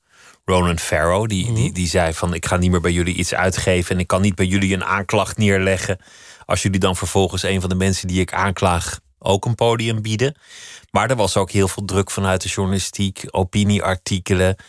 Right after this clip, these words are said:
Speaker 1: social media. De, de, de, zij, zij zijn eigenlijk een beetje gezwicht
Speaker 2: Voor de druk,
Speaker 1: voor de
Speaker 2: ja,
Speaker 1: druk.
Speaker 2: maar ik geloof dat er, eh, honderd personeelsleden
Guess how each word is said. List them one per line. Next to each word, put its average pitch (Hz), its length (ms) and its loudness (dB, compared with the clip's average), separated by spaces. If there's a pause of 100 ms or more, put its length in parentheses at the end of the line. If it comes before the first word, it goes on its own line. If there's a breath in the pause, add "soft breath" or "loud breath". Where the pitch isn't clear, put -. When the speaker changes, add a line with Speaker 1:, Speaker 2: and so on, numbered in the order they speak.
(280 loud breath)
Speaker 1:
social 98 480 2
media. 92 580 0
De, 104 180 -6
de, 95 140 -4
de, 90 260 0
zij, 95 340 0
zij 95 140 -2
zijn 87 160 -2
eigenlijk 90 300 -2
een 95 60 -6
beetje 95 280 0
gezwicht - 760 -2 (640 soft breath)
Speaker 2:
Voor 165 220 2
de 123 100 -2
druk, 143 300 2
Speaker 1:
voor 220 120 0
de 185 60 2
Speaker 2:
ja, 156 160 2
Speaker 1:
druk. - 120 0
Speaker 2:
maar 165 220 0
ik 170 120 -2
geloof 175 200 0
dat 143 200 0
er, 127 220 -2 (300)
eh, 117 60 -2 (440 loud breath)
honderd 160 600 2
personeelsleden 143 1200 0